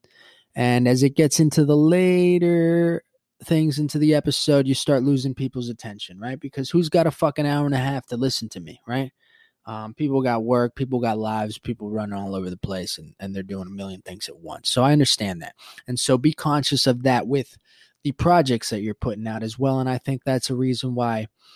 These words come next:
most artists don't like to put out projects right now, especially, you know, artists coming up.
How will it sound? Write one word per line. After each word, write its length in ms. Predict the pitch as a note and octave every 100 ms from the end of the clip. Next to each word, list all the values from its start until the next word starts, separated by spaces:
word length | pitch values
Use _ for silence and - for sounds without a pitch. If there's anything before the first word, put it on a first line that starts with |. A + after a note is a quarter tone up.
| -
most 380 | - C3+ C#3+ - -
artists 320 | C#3 C3 A#2+
don't 260 | C3+ B2+ A#2
like 260 | C3 D3+
to 100 | -
put 260 | D#3+ E3+ D#3
out 220 | D3+ D3+
projects 500 | D#3+ D3+ D3+ D#3+ -
right 180 | D3+ D3
now, 280 | D3 D3+ D3+
especially, 560 | - C3 A#2+ A#2+ A2+
you 200 | A2 G#2
know, 200 | G#2+ G2+ F#2+
artists 480 | A#2 A#2+ A2 - - _ - _ -
coming 260 | A#2 G#2+
up. 200 | B2+ D3+